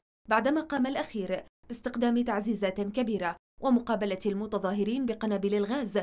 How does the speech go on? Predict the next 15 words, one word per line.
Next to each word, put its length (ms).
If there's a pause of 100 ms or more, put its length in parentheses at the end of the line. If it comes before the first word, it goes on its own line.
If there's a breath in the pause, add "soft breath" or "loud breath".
(300)
وإغلاق 460
مفترقات 680
طرق 460
تؤدي 420
إلى 100
الأراضي 360
الزراعية 760 (300)
لمنع 380
وصول 380
الأهالي 520
إلى 120
موقع 280
العمل. 540 (560)
وعقب 400
إصابة 520